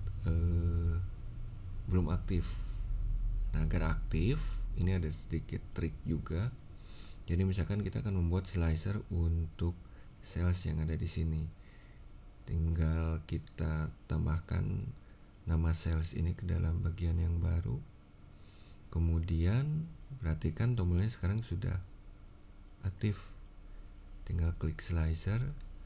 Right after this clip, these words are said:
Nah, sekarang bagian ini dia tidak berupa tabel seperti halnya ini, tapi ini berupa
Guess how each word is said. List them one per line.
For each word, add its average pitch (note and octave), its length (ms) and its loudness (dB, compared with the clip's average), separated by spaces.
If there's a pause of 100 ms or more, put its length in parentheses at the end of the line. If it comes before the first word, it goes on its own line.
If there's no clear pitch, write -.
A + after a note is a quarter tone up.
(880)
Nah, D2+ 160 0
sekarang F2 320 2
bagian D#2+ 400 4
ini A2+ 560 4 (120)
dia G#2 200 4
tidak E2+ 400 2
berupa D#2 760 2 (800)
tabel E2+ 480 4
seperti - 400 0
halnya D#2+ 280 2
ini, D#2+ 440 2 (120)
tapi - 600 0 (160)
ini E2+ 160 2
berupa D#2+ 640 -2